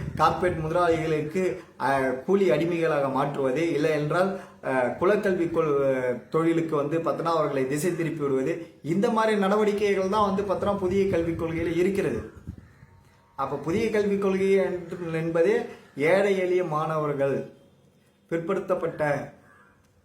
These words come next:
த-, தாழ்த்தப்பட்ட மக்களுடைய மாணவர்கள் படிக்கக்கூடாது. அப்ப பணம் உள்ளவர்களுக்கும் உயர் சாதிக்காரர்களுக்கு மட்டும்தான் கல்வி என்பதை கொள்கையாக வைக்க கொண்டதுதான் புதிய கல்விக் கொள்கை, தேசிய கல்விக் கொள்கை.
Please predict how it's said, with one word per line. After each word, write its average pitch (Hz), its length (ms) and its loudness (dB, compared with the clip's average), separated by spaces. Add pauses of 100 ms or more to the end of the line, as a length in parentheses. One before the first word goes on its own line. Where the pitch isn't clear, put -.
(320)
த-, 143 440 0
தாழ்த்தப்பட்ட 151 920 0 (240)
மக்களுடைய 143 680 0
மாணவர்கள் 143 640 0
படிக்கக்கூடாது. 151 1200 0 (640)
அப்ப 147 260 0
பணம் 160 420 2
உள்ளவர்களுக்கும் 165 840 0
உயர் 165 320 2
சாதிக்காரர்களுக்கு 151 800 -2
மட்டும்தான் 147 420 -4
கல்வி 156 320 -2
என்பதை 139 800 -2
கொள்கையாக 165 580 0
வைக்க 135 320 -4
கொண்டதுதான் 131 640 -2 (280)
புதிய 151 460 -4 (280)
கல்விக் 123 380 -4
கொள்கை, 110 420 -6 (540)
தேசிய 147 360 -4
கல்விக் 123 300 -4
கொள்கை. 110 480 -6